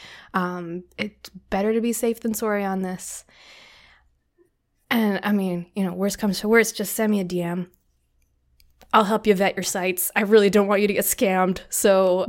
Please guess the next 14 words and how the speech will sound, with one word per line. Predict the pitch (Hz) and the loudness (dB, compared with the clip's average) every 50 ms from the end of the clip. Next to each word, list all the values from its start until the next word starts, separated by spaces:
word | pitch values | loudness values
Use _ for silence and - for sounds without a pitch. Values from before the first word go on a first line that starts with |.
| 202 196 | 0 0
I'm, | 208 208 202 202 - | 2 2 2 0 2
I'm | - 220 240 240 | 2 4 4 6
open | 220 202 196 - 196 190 190 | 4 2 2 2 2 2 2
to | 196 | 2
helping | 202 202 180 180 - 185 180 170 | 0 0 -2 -2 -4 -6 -4 -4
out | 175 170 175 | -4 -6 -6
that | - 175 175 180 | -6 -8 -8 -6
way. | 180 175 170 170 185 - - | -8 -8 -8 -8 -10 -10 -10
I | 185 175 | -10 -10
really, | 180 180 175 175 170 165 160 165 180 - _ _ | -8 -8 -8 -6 -6 -6 -8 -8 -10 -14 _ _
really, | - 185 180 170 175 170 | -2 -2 -2 0 -2 -4
really | 170 190 190 202 196 190 185 180 | -6 -6 -4 -4 -2 -2 -2 -2
don't | 175 180 165 165 151 165 | -4 -4 -6 -6 -8 -8
want | 165 156 151 151 147 151 - | -10 -8 -8 -8 -8 -8 -10